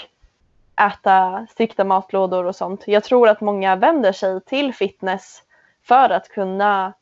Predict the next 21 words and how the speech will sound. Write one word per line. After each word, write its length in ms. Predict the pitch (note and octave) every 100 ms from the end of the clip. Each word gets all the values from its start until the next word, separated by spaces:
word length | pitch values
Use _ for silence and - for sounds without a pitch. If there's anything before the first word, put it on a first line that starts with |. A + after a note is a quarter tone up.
| _ _ _
hålla 300 | - G3+ F#3
sin 180 | G3 F#3
ätstörning 680 | F#3+ F#3+ _ F#3+ F3+ F3+ F3
i 180 | F#3 F#3
schack. 560 | - A3+ _ - - _ _ _ _ _ _
För 80 | G#3
att 140 | F3+ F3+
det 300 | F3 F#3 F#3+
är 160 | G#3
en 100 | G#3
väldigt 260 | F#3 F3+ E3
kontro-, 400 | - F3 F3 -
det 300 | - F#3 F#3+
är 100 | G#3
likt 280 | G3 F3 F#3
att 100 | E3+ E3+
leva 340 | - F3+ E3+ F3+
med 180 | E3+ E3+
en 140 | F#3 G#3+ A3 _ _
kontrollerad 580 | - G3 F#3 F3 E3+ G3+
ätstörning. 680 | F#3+ G3 - B3 G3 G#3+